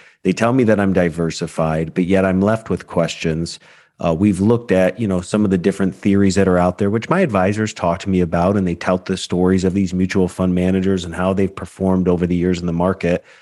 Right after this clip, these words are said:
But I have lots of questions, 'cause as you said, the world is changing, but my investments don't change that much.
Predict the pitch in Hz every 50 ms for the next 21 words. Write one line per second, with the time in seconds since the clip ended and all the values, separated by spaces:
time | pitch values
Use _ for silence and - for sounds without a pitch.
0 | _ _ _ _ _ - 117 113 113 110 107 135 156 185 165 139 120 110 110 -
1 | 92 - - - 82 78 - - - 71 69 - - - 95 90 113 131 135 131
2 | 127 110 - 110 92 80 80 80 82 90 110 139 160 143 110 90 - - - -
3 | 92 87 82 73 - - - - - - _ _ - 110 110 127 131 135 135 120
4 | 151 165 - - 170 151 135 - - 117 110 - - - 95 95 90 80 76 69
5 | 64 - - - - - - - - -